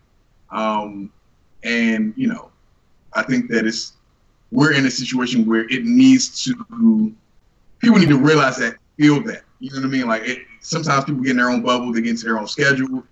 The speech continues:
their own way of life, and you're not, you know, you're not paying attention. You hear about stuff in the news. You know, nowadays, there's so much news going on that you kinda, you're,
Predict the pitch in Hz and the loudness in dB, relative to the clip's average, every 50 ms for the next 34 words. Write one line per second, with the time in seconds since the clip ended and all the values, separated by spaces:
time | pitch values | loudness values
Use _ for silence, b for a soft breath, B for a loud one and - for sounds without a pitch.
0 | _ _ 110 113 117 117 117 117 117 113 110 98 123 131 131 131 131 127 - - | _ _ -4 -4 -2 -2 0 0 -2 -2 -2 -2 0 2 2 2 0 -2 -6 -10
1 | 214 110 247 - 247 254 240 226 220 - - _ 160 147 123 113 139 139 117 - | -6 -4 -4 -4 -2 -2 -2 -4 -4 -6 -10 _ -8 -4 -2 -2 -2 -2 -2 -4
2 | - 131 127 117 107 - 139 131 123 131 147 147 156 165 170 151 147 143 139 - | -4 -4 -2 -2 -2 -4 -6 -6 -2 0 2 2 4 2 2 2 2 0 0 -2
3 | 156 143 143 127 120 110 117 - 139 139 139 135 135 131 - - _ b b b | -6 -6 -6 -6 -4 -4 -2 -2 -4 -2 2 2 2 2 0 -6 _ b b b
4 | b - 226 233 175 143 143 156 170 165 151 135 131 131 131 127 165 151 - 151 | b 0 2 4 4 4 4 2 2 2 2 0 0 -2 -2 -4 -4 -4 -4 -4
5 | 135 117 123 135 - - - 117 120 120 113 110 117 113 110 110 110 107 107 101 | -4 -2 -4 -4 -6 -6 -8 -6 -6 -6 -4 -2 -2 -2 -2 -2 -4 -4 -6 -6
6 | - 143 - - 123 117 117 - 117 123 131 131 123 - | -8 -4 -2 -2 -2 -2 -2 -4 -2 -2 -2 -2 -2 -6